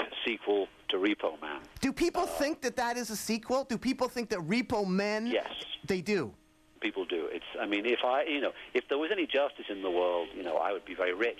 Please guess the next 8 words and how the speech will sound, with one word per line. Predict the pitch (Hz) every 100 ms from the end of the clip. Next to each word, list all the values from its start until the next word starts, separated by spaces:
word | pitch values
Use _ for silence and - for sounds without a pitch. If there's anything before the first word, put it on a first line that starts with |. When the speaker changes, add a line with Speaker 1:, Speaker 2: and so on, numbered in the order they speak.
| -
Speaker 1:
now | 78 76 82
because | - 80 - - - - - -
Universal | 90 85 87 87 - 76
have | 78 82 - - -
stolen | 85 85 82
my | 76 76
intellectual | - 85 - -
property | - 87 - 87 -